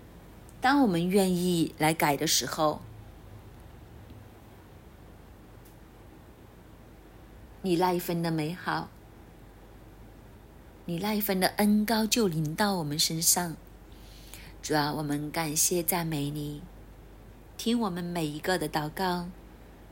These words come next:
奉主耶稣基督的圣名祈求，阿们。撒母耳记上十六章七节，耶和华却对撒母耳说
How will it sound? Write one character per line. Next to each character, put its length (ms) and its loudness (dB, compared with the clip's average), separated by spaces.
奉 320 0
主 180 -4
耶 140 2
稣 140 -2
基 120 -2
督 120 4
的 100 4
圣 220 2
名 420 0
祈 180 2
求， 460 0
阿 180 0
们。 480 -2
撒 600 -16
母 60 4
耳 140 8
记 240 2
上 420 8
十 220 6
六 240 6
章 420 6
七 240 8
节， 420 6
耶 140 12
和 80 8
华 120 12
却 200 12
对 120 12
撒 200 12
母 80 6
耳 100 8
说 400 8